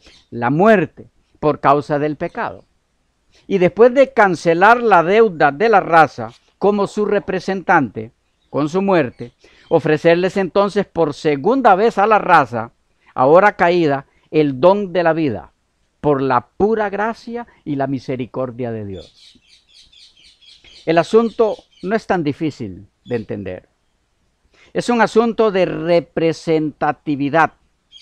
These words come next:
¿Captamos el término? Representatividad. Así como Adán nos representó para mal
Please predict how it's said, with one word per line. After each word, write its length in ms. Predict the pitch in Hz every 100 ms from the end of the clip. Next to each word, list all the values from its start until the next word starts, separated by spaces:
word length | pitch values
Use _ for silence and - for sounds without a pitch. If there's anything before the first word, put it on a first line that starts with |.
| _ _
¿Captamos 420 | 117 - 139 170
el 100 | 170
término? 380 | 156 170 175 175 _ _ _ _
Representatividad. 1800 | - - 156 151 - 151 139 - 143 135 - 135 135 - 127 123 131 117 _ _ _ _ _ _ _ _ _ -
Así 300 | 156 - 269
como 260 | 285 226
Adán 360 | 190 196 247 262
nos 200 | 247 180
representó 760 | 175 - 156 - 156 147 233 233
para 220 | 208 160
mal 500 | 156 185 202 156